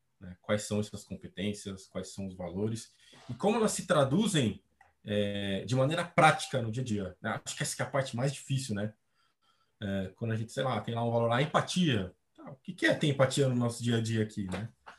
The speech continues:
Pô, aí você tá, você tá num contexto de, de um, de um time de desenvolvimento, né? Que é o cenário nosso aqui. Cara, o que que é empatia, cara? É na hora de fazer um code review, você usar as palavras certas na hora de, né,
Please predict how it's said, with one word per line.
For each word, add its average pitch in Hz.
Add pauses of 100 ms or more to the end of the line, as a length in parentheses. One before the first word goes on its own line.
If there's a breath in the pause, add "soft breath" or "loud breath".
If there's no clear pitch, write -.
(360 soft breath)
Pô, 143
aí 110
você 131
tá, 135
você 131
tá 131
num 135
contexto 135
de, 110
de 104
um, 104
de 107
um 107
time 117
de 113
desenvolvimento, 120
né? 117
Que 113
é 110
o 107
cenário 104
nosso 104
aqui. - (1080 soft breath)
Cara, 139
o 117
que 160
que 190
é -
empatia, 139
cara? 101
É -
na 113
hora 123
de 113
fazer 113
um 107
code 135
review, 131
você 107 (160)
usar 110
as 131
palavras 110
certas 123
na 101
hora 101
de, 92 (340 soft breath)
né, 104